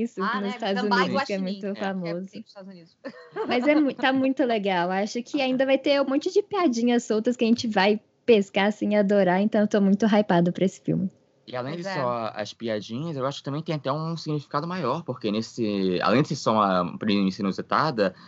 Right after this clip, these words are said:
Speaker 3: vira meio que uma temática de você tentar se reconectar com essa, esse passado espiritual, essa coisa mística, além da, dessa tec-, dessa coisa material da tecnologia.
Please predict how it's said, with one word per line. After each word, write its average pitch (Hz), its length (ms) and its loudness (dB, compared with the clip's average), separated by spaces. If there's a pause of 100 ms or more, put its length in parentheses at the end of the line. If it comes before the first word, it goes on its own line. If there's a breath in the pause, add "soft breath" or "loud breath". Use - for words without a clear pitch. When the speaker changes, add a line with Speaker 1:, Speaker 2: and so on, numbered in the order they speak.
(320 soft breath)
Speaker 3:
vira 127 280 2
meio 151 260 0
que - 80 -10
uma 147 120 -2
temática 135 560 -2
de - 80 -12
você - 100 -12
tentar 131 440 -2
se 135 160 -6
reconectar 131 840 0
com 131 120 -6
essa, 127 300 -2
esse 113 120 -6
passado 120 400 -2
espiritual, 113 600 0
essa 107 140 -6
coisa 110 240 -2
mística, 104 500 -2
além 107 260 2
da, 101 140 4
dessa 98 200 -2
tec-, 107 180 -6
dessa 95 260 -2
coisa 104 160 -2
material 101 480 0
da 95 60 -2
tecnologia. 92 840 -2